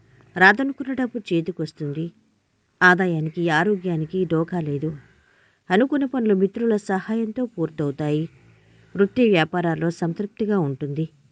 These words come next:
గతంలో ప్రారంభించిన పనులు పూర్తి చేస్తారు. పాత బాకీలు కొంత వసూలవుతాయి.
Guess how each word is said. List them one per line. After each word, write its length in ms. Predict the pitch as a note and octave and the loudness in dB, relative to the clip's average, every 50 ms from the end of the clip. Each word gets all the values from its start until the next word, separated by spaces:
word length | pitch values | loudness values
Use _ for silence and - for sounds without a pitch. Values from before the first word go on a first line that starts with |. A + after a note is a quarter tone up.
| _ _ - - - - - - - - F#3+ | _ _ -20 -20 -20 -20 -20 -20 -12 2 4
గతంలో 380 | G#3 A3 A3 D#4+ D#4 E4 E4 E4 | 4 4 4 4 2 2 2 2
ప్రారంభించిన 680 | E4 - G3+ F3+ F#3+ G#3+ G#3+ G#3 G3+ F#3+ - G3 G3 | 4 4 4 4 4 4 2 2 2 0 0 -2 -2
పనులు 280 | F#3+ F#3 F#3+ F#3+ G#3 A#3+ | -2 0 0 0 0 -2
పూర్తి 380 | G#3+ - F#3 F#3 F#3 - - G3+ | -4 -2 -2 -2 -2 -2 -6 -10
చేస్తారు. 580 | E3+ - D3 C3 B2+ _ - D#3+ D#3 C#3+ D3+ D#3 - _ _ _ _ _ _ _ _ _ _ _ _ _ _ - | -6 -4 -6 -6 -4 _ -4 -2 -2 -2 -4 -6 -8 _ _ _ _ _ _ _ _ _ _ _ _ _ _ 2
పాత 160 | E3 E3+ F3 F3 | 4 4 4 2
బాకీలు 440 | G3+ F3 F3+ F3 E3+ - A3 G#3+ A#3+ | 0 0 0 -2 0 -2 -2 -2 0
కొంత 260 | A#3 - D#3+ D3+ E3 | 0 -2 -2 -2 0
వసూలవుతాయి. 840 | F3 F3 F3 E3+ - - G#3+ F#3+ D#3+ C#3+ C#3+ - D#3+ D3+ D3+ D#3+ | 0 0 0 0 -2 -2 -2 0 0 -2 -2 0 0 2 2 2